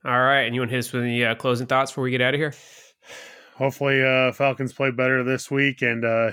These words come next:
Speaker 2: if your team lost this week, other than the Saints, sorry about your damn luck.
Speaker 1: Hey, real quick, man,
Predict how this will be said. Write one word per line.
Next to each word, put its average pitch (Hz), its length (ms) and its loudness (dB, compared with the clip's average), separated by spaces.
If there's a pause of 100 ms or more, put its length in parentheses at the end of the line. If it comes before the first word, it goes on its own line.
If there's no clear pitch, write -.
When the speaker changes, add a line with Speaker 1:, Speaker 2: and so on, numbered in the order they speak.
Speaker 2:
if 127 180 -4
your 127 100 -2
team 135 300 0
lost 123 320 0
this 131 240 -2
week, 135 280 0
other 120 280 2
than 117 160 -2
the 110 80 -4
Saints, 123 580 -2
sorry 101 360 -4
about 104 280 -4
your 113 80 -8
damn 107 320 -4
luck. 98 340 -8 (1500)
Speaker 1:
Hey, 135 160 2
real 143 220 4
quick, 143 340 0
man, 120 360 2